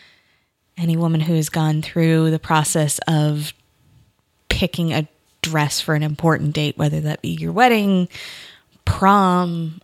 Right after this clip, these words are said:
uh, an important outfit for a work interview, just the sheer agony of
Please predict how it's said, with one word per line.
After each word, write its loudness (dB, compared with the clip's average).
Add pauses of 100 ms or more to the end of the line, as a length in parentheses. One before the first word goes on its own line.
uh, -6
an 2
important 2
outfit -2
for -6
a -2
work 2
interview, 0 (500)
just 4 (300)
the 0
sheer -2 (1080)
agony 0 (100)
of 0